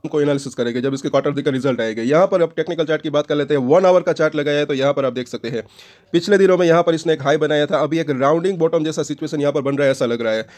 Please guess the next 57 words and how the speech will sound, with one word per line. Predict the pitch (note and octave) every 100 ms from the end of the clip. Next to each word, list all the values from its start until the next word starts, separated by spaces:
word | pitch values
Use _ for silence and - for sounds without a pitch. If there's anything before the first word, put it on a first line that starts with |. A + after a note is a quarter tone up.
| - -
जैसे | D#3 F#3
कि | F3
वो | F3+
ट्रेंड | F3 F3
लाइन | F3+ F3+
की | F#3
हमने | F3 F3
बात | D#3+ D#3+
की, | E3+ D#3
जो | D3+
आज | D3 D#3
का | D#3+
हाई | C#3+ D#3+
बनाया, | C#3 C#3
अगर | C#3+ D3+ D#3
उसके | D#3+ - G3
ऊपर | E3+ F#3
अगर | E3 D#3+
ये | D#3
निकलता | C#3+ D#3 C#3+ C3+
है | C3+ - _ _
तो | D#3+
एक | D#3
अच्छी | D#3+ F3
तेज़ी | D#3+ D#3
आने | D3+ D3
की |
संभावना | C#3+ C#3+ D3 C3+
रह | C#3
सकती | C#3+ C#3+
है। | D#3
एक | D#3 D#3 D3+
शॉर्ट | C#3 F3 F3+
टर्म | F#3+
की | E3
बात | E3 E3
करें | E3+
तो | F3+
एक | E3 D#3+
ये | D#3+
राउंडिंग | C#3 D#3+ F3+
बॉटम | D#3 E3 D#3+
जैसा | D#3 D#3+
सिचु-, | D3+ D3
अ, | C#3+ C#3
सिचुएशन | D3 D#3 D#3
यहाँ | C#3+ D3
पर |
बन | C3+ C#3
रहा | C#3+
है |
ऐसा | C3+ B2+
लग | A#2
रहा | A2+
है। | A2
साथ | G#2+ E3
साथ | E3+ C#3+ G#2+